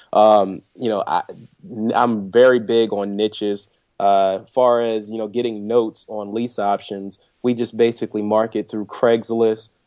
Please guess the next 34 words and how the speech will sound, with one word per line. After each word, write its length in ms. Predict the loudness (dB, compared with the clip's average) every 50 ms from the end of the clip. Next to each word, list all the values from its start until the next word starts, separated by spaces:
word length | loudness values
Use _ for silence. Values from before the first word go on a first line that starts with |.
| _ 0
Um, 360 | 0 2 2 0 -4 -6 -6
you 80 | -6 -6
know, 80 | -6 -4
some 200 | -4 -4 -2 0
of 40 | -2
the, 100 | -2 -4 -4
sometimes 640 | -4 -4 -2 -2 0 0 0 0 0 -2 -4 -4
with 240 | -4 -4 -6 -4 _
these, 340 | -4 -2 -2 -2 -2 -2 -2
uh, 380 | 0 2 2 2 2 0 0 -2 -4 _ _ _ _ _
you 80 | -2 0
know, 120 | 0 0
these, 260 | 0 0 -2 -4 -6
these, 340 | -6 -4 -4 -4 -4 -4 -4
these 280 | -2 -2 -2 0 0 0
niches 380 | 2 0 2 0 -2 -4 0
that 160 | 0 0 2
we're 100 | 0 0
going 380 | -2 0 0 2 2 2 0 0
after. 380 | -2 -2 -4 -4 -2 -2 -2 -2
And 280 | -4 -6 -6 -8 -10
speaking 360 | -10 -4 0 0 2 2 2
of 60 | 0 0
these 200 | -2 -2 -4 -2
niches, 400 | -2 -2 0 -2 -4 -4 -2 0
some 160 | 0 0 0
of 100 | 0 -2
them 100 | -2 -4
that 160 | -4 -4 -4
includes 420 | -6 -8 -6 -4 -4 -4 -4 -4 -4
probates, 680 | 0 2 2 4 4 2 -2 -4 -4 -6 -10 -14 -20 _ _ _ _ _ _ _ -2
um, 560 | 0 2 2 2 2 0 -2 -2 -6 -10 -12
you 120 | -10 -6 -6
know, 280 | -4 -4 -6 -6 -8